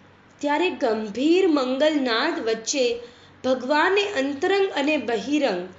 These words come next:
પરિગ્રહ છોડી દીધો. આત્માની, દેવોની અને સિદ્ધોની સાક્ષીપૂર્વક સમસ્ત પરિગ્રહ છોડીને ભગવાન મુનિ થયા. પૂર્વ દિશા સન્મુખ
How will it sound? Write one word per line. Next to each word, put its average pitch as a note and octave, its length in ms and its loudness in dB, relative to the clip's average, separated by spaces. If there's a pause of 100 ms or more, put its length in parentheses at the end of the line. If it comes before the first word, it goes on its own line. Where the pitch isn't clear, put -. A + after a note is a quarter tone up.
(340)
પરિગ્રહ F4+ 560 2
છોડી C4+ 440 -2
દીધો. F#3+ 460 -4 (520)
આત્માની, C#4+ 640 -2
દેવોની C4 760 0 (260)
અને D#4 220 0
સિદ્ધોની F4 760 0
સાક્ષીપૂર્વક A#3+ 1160 -2 (260)
સમસ્ત F#4 720 -2
પરિગ્રહ D4+ 520 2
છોડીને C#4 600 0
ભગવાન A3+ 520 -4
મુનિ A3 360 -4
થયા. F#3+ 440 -4 (720)
પૂર્વ D4+ 340 4
દિશા D4 400 -2
સન્મુખ A#3+ 720 -2